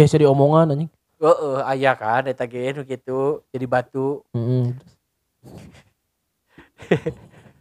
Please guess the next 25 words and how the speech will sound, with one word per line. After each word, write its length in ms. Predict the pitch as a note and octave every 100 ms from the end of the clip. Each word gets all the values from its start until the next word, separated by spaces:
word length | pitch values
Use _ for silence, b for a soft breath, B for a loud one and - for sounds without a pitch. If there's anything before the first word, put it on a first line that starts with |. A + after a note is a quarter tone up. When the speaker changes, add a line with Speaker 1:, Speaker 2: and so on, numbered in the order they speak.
| _
Speaker 2:
Heeh, 320 | - G3+ F3+ C#3+
cenah 320 | D3+ C#3 C3+
jadi 260 | B2+ C3
gitu, 540 | C3+ D3 - D3 D#3 -
daerah, 380 | - B2+ C3 A#2+ -
daerah-daerah 540 | B2+ C3 C3 B2+ C3
di 220 | B2 C#3
cenah, 500 | C3+ - B2 C3+ D#3
tapi 220 | - C3+ B2
Speaker 1:
Hmm. 40 |
Speaker 2:
ya 100 | C3
kan 120 | B2+
ngaranna 360 | C3+ B2+ A#2 A#2
ge 100 | A#2+
mitosnya. 460 | A#2 - A#2 - D3+
Speaker 1:
Tapi 200 | - C#3
da, 160 | A3 F3+
rata-rata 480 | C#3+ C#3+ C3 F3+ A#3
mitologi-mitologi 880 | F3 D#3+ C#3 C#3+ C#3+ D3+ C#3+ C#3
nu 120 | C3+ C3+
kitu 280 | C3 A#3
pasti 240 | G#3+ D#3+ B3+
selalu 320 | - D#3 D3
aya 140 | C#3 D3
katanya. 760 | - C3+ C#3+ C#3+ D#3 D3 C3